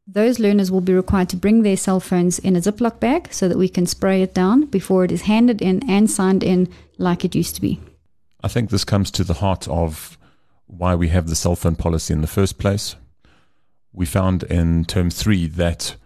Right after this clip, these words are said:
Speaker 2: even in the classroom, that WhatsApp, Hangouts, um, Instagram were very disruptive and distracting in the classroom, and were no longer being used for a tool for communication in most classes and instances,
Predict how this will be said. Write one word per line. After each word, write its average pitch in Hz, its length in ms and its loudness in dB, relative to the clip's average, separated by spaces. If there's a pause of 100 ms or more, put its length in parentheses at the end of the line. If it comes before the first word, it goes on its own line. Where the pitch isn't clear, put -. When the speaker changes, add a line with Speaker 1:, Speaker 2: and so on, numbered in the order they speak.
(540)
Speaker 2:
even 90 240 0
in 87 120 2
the 87 60 2
classroom, 92 640 0 (360)
that 82 100 -4
WhatsApp, 87 600 -4
Hangouts, 85 600 -2 (480)
um, 80 220 0
Instagram 82 800 -2
were 82 500 0
very 90 300 0
disruptive 82 720 -4
and 76 360 -4 (120)
distracting 92 640 -4
in 82 100 0
the 82 80 0
classroom, 113 540 -2 (840)
and 87 360 0
were 87 180 -2
no 92 160 2
longer 92 280 0
being 85 240 0
used 85 360 2
for 90 160 0
a 82 40 0
tool 110 340 2
for - 160 -4
communication 85 840 0
in 85 140 0
most 90 300 0
classes 92 420 0
and 80 140 2
instances, 95 680 0